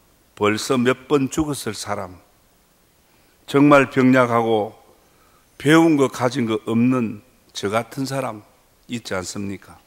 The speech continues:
그래도 하나님이, 하나님의 손으로 붙들어 주시면 교회도 개척할 수 있고, 교회 개척하는 게 쉽지 않잖아요. 교단,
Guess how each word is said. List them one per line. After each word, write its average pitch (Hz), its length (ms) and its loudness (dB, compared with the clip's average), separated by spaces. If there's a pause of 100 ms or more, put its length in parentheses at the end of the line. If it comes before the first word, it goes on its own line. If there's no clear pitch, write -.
(380)
그래도 147 420 8
하나님이, 170 880 4 (840)
하나님의 196 540 4
손으로 143 500 0
붙들어 120 460 -2
주시면 117 720 -2 (720)
교회도 147 560 -2
개척할 110 480 -8
수 - 160 -16
있고, 110 260 -20 (720)
교회 180 280 -4
개척하는 143 540 -4
게 107 100 -6
쉽지 - 360 -12
않잖아요. 101 500 -14 (2250)
교단, 160 540 4